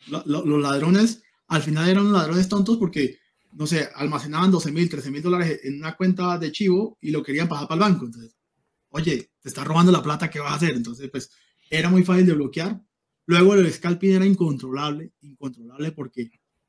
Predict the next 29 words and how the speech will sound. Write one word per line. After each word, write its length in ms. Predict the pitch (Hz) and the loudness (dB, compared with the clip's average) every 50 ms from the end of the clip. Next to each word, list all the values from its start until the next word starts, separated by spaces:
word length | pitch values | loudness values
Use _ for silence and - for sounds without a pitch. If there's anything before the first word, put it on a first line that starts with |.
| _ _ _ - | _ _ _ -12
pues, 140 | 131 123 - | -12 -12 -10
se 160 | - - 135 | -8 -4 -4
le 100 | 131 120 | -4 -2
di-, 180 | 123 131 - - | -4 -6 -8 -8
se 120 | - 135 | -8 -6
le 100 | 123 120 | -4 -2
dijo 120 | 123 127 147 | -2 -4 -4
al 60 | 147 | -2
gobierno, 300 | 135 127 139 151 147 135 | -2 -2 -2 -2 -4 -4
"Hay, 140 | 131 131 131 | -6 -6 -4
hay 140 | 131 127 | -4 -6
que 160 | - 147 147 143 | -4 -4 -6 -4
ponerle 300 | 151 147 143 143 151 160 | -4 -6 -6 -6 -6 -6
un 140 | 160 - | -8 -6
fee, 320 | - 175 165 160 160 156 147 | -2 0 0 2 2 0 0
hay 100 | 139 131 | -2 -2
que 120 | - 143 - | -4 -6 -10
ponerle 260 | 139 139 139 139 139 | -10 -12 -12 -12 -12
un 100 | 143 151 | -8 -4
límite". 320 | 165 160 160 151 143 151 170 | -4 -4 -4 -4 -8 -4 -2
"No, 260 | 202 226 214 208 202 | -2 -2 -2 -6 -12
no 100 | 202 190 | -16 -20
queremos 280 | _ 190 190 190 190 | _ -8 -4 -4 -4
límite 360 | 202 202 202 190 185 190 185 175 | -4 -6 -10 -14 -14 -16 _ -20
porque 180 | 165 160 165 160 | _ -20 _ _
nosotros 280 | 151 151 _ 170 170 | _ _ _ _ -20
no 40 | 165 | -20
dijimos". 420 | 165 165 175 175 175 175 170 _ _ | -20 _ _ -20 _ _ _ _ _
Ok, 200 | _ _ _ _ | _ _ _ _